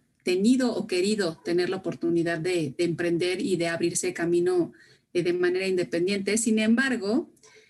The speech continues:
en el ámbito laboral, pues se descubrió que es también muy importante tener una personalidad propia,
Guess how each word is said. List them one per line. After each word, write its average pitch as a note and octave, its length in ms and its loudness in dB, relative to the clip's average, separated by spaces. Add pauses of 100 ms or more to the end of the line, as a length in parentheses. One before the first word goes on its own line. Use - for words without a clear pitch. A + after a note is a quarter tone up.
(260)
en F#3 160 2
el F#3 140 2
ámbito G#3 480 0
laboral, G#3+ 640 0 (140)
pues F3 260 0
se F#3 180 0
descubrió G3+ 640 0
que G3 240 -2
es G3+ 160 -2
también G3+ 400 -2
muy G3+ 440 0
importante F#3+ 840 -2
tener F3+ 300 0
una F#3 260 -2
personalidad F3 880 -2
propia, G3 460 -2